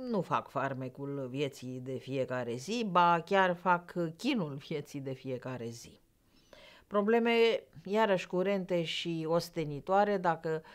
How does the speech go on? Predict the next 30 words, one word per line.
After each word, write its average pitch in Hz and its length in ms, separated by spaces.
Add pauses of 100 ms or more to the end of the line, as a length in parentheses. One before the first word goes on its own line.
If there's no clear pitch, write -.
(200)
este 180 260
vorba 175 480
de 165 520 (300)
asistența 170 960
sau 156 300
asistarea 190 1000
unor 131 680
rude, 196 340
în 196 120
principal 143 580
părinți, 214 580 (640)
care 190 420 (420)
sunt 214 320
în 196 160
nevoie, 165 420
sunt 175 220
bolnavi, 160 420
sunt - 160
bătrâni, 175 360
sunt 135 180
suferinți, 160 840
sunt 147 300
în 151 120
incapacitate 156 1000
de 151 100
a-și 147 180
desfășura 180 600
în 170 80
mod 160 160
normal 156 520